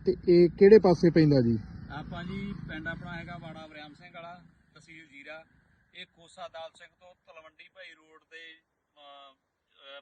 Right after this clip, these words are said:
Speaker 2: ਪੈਂਦਾ ਨਾਲ ਹਰਦਾਸੇ ਦੇ ਨਾਲ ਵਾੜਾ ਵਰਿਆਮ ਸਿੰਘ ਵਾਲਾ। ਤਲਵੰਡੀ ਭਾਈ ਖੋਸਾ ਦਾਲ ਸਿੰਘ ਰੋਡ ਤੇ ਹਰਦਾਸੇ ਦੇ ਨਾਲ ਆ।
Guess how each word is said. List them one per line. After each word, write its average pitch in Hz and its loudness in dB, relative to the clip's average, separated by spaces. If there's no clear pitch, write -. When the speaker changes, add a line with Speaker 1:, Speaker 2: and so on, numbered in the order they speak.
Speaker 2:
ਪੈਂਦਾ 147 -20
ਨਾਲ 143 -18
ਹਰਦਾਸੇ 156 -20
ਦੇ 151 -20
ਨਾਲ 147 -20
ਵਾੜਾ 139 -20
ਵਰਿਆਮ 135 -20
ਸਿੰਘ 131 -20
ਵਾਲਾ। 110 -20
ਤਲਵੰਡੀ 143 -20
ਭਾਈ 156 -20
ਖੋਸਾ 147 -20
ਦਾਲ 131 -20
ਸਿੰਘ 139 -20
ਰੋਡ 131 -20
ਤੇ 135 -20
ਹਰਦਾਸੇ 135 -20
ਦੇ 127 -20
ਨਾਲ 113 -20
ਆ। 92 -20